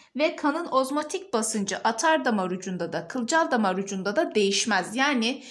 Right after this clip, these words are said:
ister, e, atar damar içerisinde olsun, ister kılcal damar içerisinde olsun kanın ozmotik basıncı değişmiyor arkadaşlar. Zaten değişirse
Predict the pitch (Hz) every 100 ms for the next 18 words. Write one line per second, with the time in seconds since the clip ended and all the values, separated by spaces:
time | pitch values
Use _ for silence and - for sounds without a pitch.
0 | - - 285 - 349 330 320 - - _
1 | - - - _ - 254 247 220 214 208
2 | 254 269 320 254 254 202 202 240 208 220
3 | 196 175 - 247 - 285 285 285 302 277
4 | 247 196 185 190 190 202 202 - 427 -
5 | 277 269 247 285 294 - 214 220 247 392
6 | 262 233 - 196 175 - 208 196 - 370
7 | 285 269 269 214 226 226 - 330 - 330
8 | -